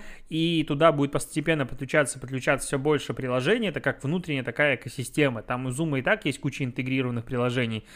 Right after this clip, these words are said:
потому что ты вот ски-, ссылку в Slack скинь, тебе сразу какую-то хрень выдает, я даже не вчитываюсь. А здесь, э, получается, внутри самого Zoom созвона будет у тебя новое приложение.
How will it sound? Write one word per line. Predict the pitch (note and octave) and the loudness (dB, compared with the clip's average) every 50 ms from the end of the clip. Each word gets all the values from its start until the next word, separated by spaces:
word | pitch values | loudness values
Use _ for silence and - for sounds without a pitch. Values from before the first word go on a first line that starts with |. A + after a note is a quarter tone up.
| - - - | -20 -14 -8
потому | - C#3 B2 | -4 -4 -4
что | - - - | -4 -6 -4
ты | B2+ C3 B2+ | -2 0 0
вот | B2 B2 - | 0 -2 -4
ски-, | - - - - D3+ | -4 -6 -4 -4 -4
ссылку | - - - E3 D#3 D#3 - C#3 B2 | -2 2 2 2 2 2 0 0 0
в | A#2 B2 C3 C3 C3 B2+ B2 - - - - - - | 0 0 0 0 0 0 -2 -6 -12 -18 -18 -16 -8
Slack | - - D#3 D3+ D3+ D3 | -2 2 4 4 4 2
скинь, | - - - G3 A3 F#3+ | -2 -2 0 0 0 0
тебе | - C#3 B2+ C3 | 0 -2 -2 -2
сразу | B2 - D3 D#3 C#3 | 0 2 2 2 2
какую-то | A#2+ - C3 - B2 | 0 -2 -2 -2 -2
хрень | - - C#3 C#3+ B2+ | 0 2 2 2 2
выдает, | A#2 A#2 A#2 B2+ C#3+ E3+ E3 D3 | 0 0 2 2 2 2 0 -2
я | |
даже | A#2+ A#2 A#2 A#2+ | -2 -2 -2 -2
не | B2 B2 | -2 -4
вчитываюсь. | - - A#2+ G#2 - A2 G#2+ - - - - - - - - | -4 -6 -8 -6 -6 -8 -8 -10 -12 -16 -16 -16 -16 -8 0
А | - C3 C3+ C#3 C#3+ C#3+ C#3 C3+ C3 C3 C3 C#3+ - G3 | 4 4 6 6 6 6 4 4 2 0 -6 -10 -8 -6
здесь, | C#3 A#2 A2+ B2+ D3 F#3 B3 C#4 - - - | -4 -4 -4 -2 0 0 0 -2 -4 -4 -2
э, | D3+ C#3 C#3 C3+ | 0 0 0 0
получается, | - C#3+ C3 - E3 E3 D#3+ - C#3 A#2+ | 0 -2 -2 0 0 0 0 -2 -4 -2
внутри | B2 C#3 C#3+ B2+ E3 G3 G3 | -2 -2 -2 -2 -2 -4 -4
самого | - - C3 C3 C#3 D3 D3 D#3 D3 | -4 -4 -4 -2 -2 0 2 2 0
Zoom | - A#2+ C#3 D#3 D3 | 0 0 -2 -2 -2
созвона | C#3+ - - - - C#3 B2+ B2+ C3 C3+ D#3 F#3 D#3+ B2+ A2+ | -2 -2 0 0 2 2 2 2 2 6 6 6 6 4 2
будет | G#2+ A2+ C3 D3+ D#3+ D3 | 0 0 2 2 2 2
у | C3 | 0
тебя | A2+ - A#2 A#2+ C3 D3 D3 | -4 -4 -2 2 2 2 2
новое | C3+ C#3 C#3 C3+ C#3 | 2 2 2 2 2
приложение. | B2 C3 C3 B2+ B2 A#2+ A#2+ A#2+ A2+ A2+ G#2 G2+ | 2 2 2 2 2 2 2 0 -2 -2 -6 -10